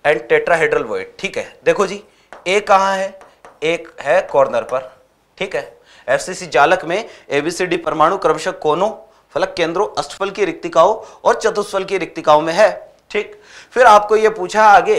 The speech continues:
then the body diagonal contains lattice point as।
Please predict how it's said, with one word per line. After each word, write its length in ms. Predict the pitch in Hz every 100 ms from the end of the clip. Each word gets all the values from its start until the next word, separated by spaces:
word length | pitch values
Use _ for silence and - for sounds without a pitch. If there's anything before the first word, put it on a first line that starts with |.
| - -
then 340 | 160 180 220
the 100 | 226 - 135
body 320 | 143 151 226
diagonal 440 | 170 151 156 202 208
contains 500 | 151 143 165 208 - 147
lattice 400 | 135 180 196 -
point 280 | 156 170 180 -
as। 180 | 107